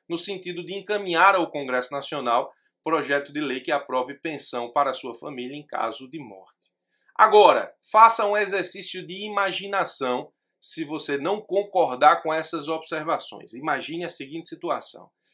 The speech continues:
Imagine que Moro é morto com um tiro na cabeça em desfile de sete de setembro em carro aberto. Imagine essa situação. Faça o seguinte:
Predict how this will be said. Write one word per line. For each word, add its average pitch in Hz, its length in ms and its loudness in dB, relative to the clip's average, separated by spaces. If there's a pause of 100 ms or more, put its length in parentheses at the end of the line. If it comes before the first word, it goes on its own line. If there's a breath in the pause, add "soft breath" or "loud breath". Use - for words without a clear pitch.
(160)
Imagine 180 540 0
que 175 160 -6
Moro 180 440 2
é 190 80 4
morto 170 440 -2
com 170 180 -6
um 170 100 -8
tiro 165 240 -8
na 156 120 -2
cabeça 151 640 -2
em 170 180 -6
desfile 185 600 -4
de 160 80 -8
sete 185 420 -2
de 160 80 -14
setembro 170 480 -4
em 170 120 -8
carro 156 240 -2
aberto. - 560 -6
Imagine 143 580 -6
essa 202 300 0
situação. 190 440 0 (320 soft breath)
Faça 254 200 6
o - 20 4
seguinte: 175 380 -4